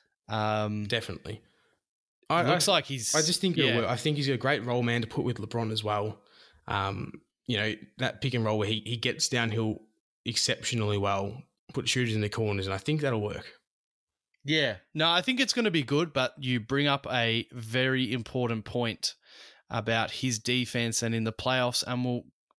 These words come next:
Speaker 1: we'll, let's go to it now, right? So the Los Angeles Clippers signed Serge Ibaka to a two-year, nineteen million dollar deal, exact same deal.
Speaker 2: Mm-hmm.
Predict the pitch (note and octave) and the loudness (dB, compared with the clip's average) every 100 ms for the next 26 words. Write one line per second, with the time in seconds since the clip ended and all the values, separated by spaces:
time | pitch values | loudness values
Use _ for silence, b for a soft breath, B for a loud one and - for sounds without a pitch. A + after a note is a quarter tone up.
0 | _ B2+ C3 B2+ B B B B C4+ - | _ 0 0 -2 B B B B 2 4
1 | G#3 G3 E3 D#3 B2+ B2 G#2 F#2+ _ A2+ | 4 4 4 0 2 2 2 -2 _ 2
2 | D3+ - - E3 D3+ D3+ - B B _ | 2 2 2 4 2 0 -6 B B _
3 | D#3 G#3 G#3+ A#3 A3 G3+ F#3 D#3+ - D3+ | 2 4 4 4 2 2 2 2 0 0
4 | A#2 A#2+ A#2+ - - - - C3+ C3 B2+ | 0 0 2 -2 0 0 2 2 2 2
5 | B2 A#2+ - B B B - - F3 F#3 | 0 -2 -4 B B B 0 4 6 4
6 | D#3 E3 B2 B2 A2+ - G#2 G2 C#3 - | 2 0 2 2 0 0 0 0 -2 -10
7 | _ _ _ _ - D#3+ D3 - B3 B3 | _ _ _ _ 0 4 4 4 4 4
8 | G3+ D#3+ D3+ C#3+ D3+ - C#3+ C3 B2+ A#2+ | 6 4 4 4 4 2 0 2 2 2
9 | A#2 A2 A2 G2+ G2 A#2 D3+ - C3+ A#2 | 2 0 0 -2 0 2 2 2 0 0
10 | G#2 F#2+ B2 C3 | -2 -2 -2 -2